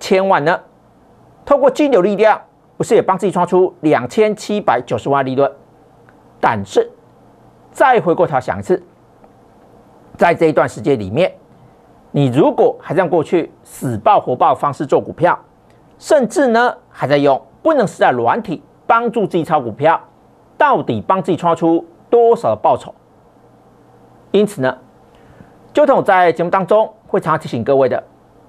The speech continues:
我说过去有条路，如果一路走来都走得很辛苦，也走不通的时候，此时此刻就该换一条路，换个方法走的时候了。就同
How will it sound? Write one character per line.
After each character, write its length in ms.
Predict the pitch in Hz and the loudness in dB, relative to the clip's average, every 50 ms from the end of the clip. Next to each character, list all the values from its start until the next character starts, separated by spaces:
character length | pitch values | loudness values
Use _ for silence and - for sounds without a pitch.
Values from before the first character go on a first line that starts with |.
| _ _ _ _ _ _ _ _ _ - | _ _ _ _ _ _ _ _ _ -4
我 100 | 156 139 | -4 0
说 140 | - 233 | 2 0
过 160 | 214 - 240 220 | 2 2 2 0
去 140 | - 233 | 2 2
有 100 | 180 127 | 0 0
条 160 | - - 131 123 | 0 0 -2 0
路， 240 | 160 170 - - - _ _ _ _ _ _ _ _ _ _ | 0 0 -2 -2 -8 _ _ _ _ _ _ _ _ _ _
如 160 | - 214 302 | 0 0 2
果 180 | 247 269 208 - | 2 2 0 0
一 160 | - 208 214 254 | 0 -2 0 2
路 160 | 320 311 247 | 2 2 2
走 220 | - - 123 120 | 2 2 0 2
来 260 | 117 113 123 147 175 - - _ _ | 2 2 2 0 0 -2 -6 _ _
都 100 | - 233 | -2 -2
走 160 | 220 - 139 123 | 0 0 -2 -4
得 60 | 120 | -4
很 80 | 110 | -6
辛 240 | 107 - 226 226 240 | -6 -4 -2 -2 -2
苦， 200 | - - 151 - - - _ | -2 -2 -6 -6 -6 -4 _
也 120 | 151 151 | -2 -2
走 120 | - 123 | 0 -2
不 40 | 107 | -6
通 140 | 107 151 135 | -4 -6 -6
的 60 | 123 | -6
时 100 | - - | -4 0
候， 260 | 120 139 160 - - - _ _ _ _ _ _ _ _ _ _ _ _ | 2 2 2 0 -2 -10 _ _ _ _ _ _ _ _ _ _ _ _
此 140 | - - 170 | -4 -2 -2
时 60 | 208 | -2
此 180 | 202 - 131 110 | 0 -4 -8 -4
刻 260 | - 190 202 196 196 - _ _ | 0 2 2 2 0 -4 _ _
就 120 | _ - 143 | _ -6 -2
该 280 | - 151 151 160 - - - _ | 0 2 2 2 0 -4 -14 _
换 200 | _ - 185 180 | _ -2 -2 -2
一 20 | - | 0
条 140 | - 123 120 | -2 -2 -2
路， 240 | 156 170 - - - _ _ | 0 -2 -2 -4 -12 _ _
换 240 | - 285 294 262 202 | 0 0 0 0 0
个 80 | 160 | -4
方 200 | 156 - 165 165 | -2 -2 -2 -2
法 120 | - 160 151 | 0 -2 -2
走 220 | - - 104 104 | 0 -2 -4 -4
的 40 | 104 | -6
时 120 | - - 139 | -10 -10 -2
候 200 | - 151 123 117 | 0 0 0 0
了。 100 | - - - _ _ _ _ _ _ _ _ _ _ _ _ _ _ _ _ _ _ _ - | -4 -8 -12 _ _ _ _ _ _ _ _ _ _ _ _ _ _ _ _ _ _ _ -2
就 160 | - 190 180 | 2 2 2
同 300 | 180 151 143 143 151 | 2 2 0 0 -2